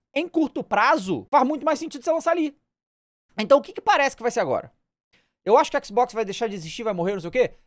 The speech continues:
Não acho impossível. Todos os consoles deixarem de existir, tá? Eu tô dizendo aqui, numa, uma questão a curto prazo, médio prazo, o que que eu acho que agora se tornou a estratégia da Xbox.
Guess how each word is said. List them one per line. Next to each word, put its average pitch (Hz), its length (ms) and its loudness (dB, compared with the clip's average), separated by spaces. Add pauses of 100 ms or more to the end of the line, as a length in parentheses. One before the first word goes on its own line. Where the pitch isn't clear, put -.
Não 320 160 4
acho 359 300 0
impossível. 247 580 -6
Todos - 260 -2
os - 40 -12
consoles 262 220 -2
deixarem 240 240 -4
de 208 60 -8
existir, 202 220 -8
tá? 175 260 -2 (200)
Eu 165 60 -12
tô 277 120 -2
dizendo 311 220 0
aqui, 285 160 -6
numa, 247 220 -2
uma 240 180 -2
questão 247 260 -4
a 277 60 0
curto 285 320 -8
prazo, 240 300 -2
médio 233 200 -6
prazo, 247 360 2
o 240 40 -10
que 311 120 -16
que - 80 -8
eu 320 120 2
acho 339 200 0
que 370 60 0
agora 349 420 6
se - 120 -14
tornou 330 180 -8
a 311 40 -2
estratégia 320 400 -8
da - 40 -16
Xbox. 294 300 0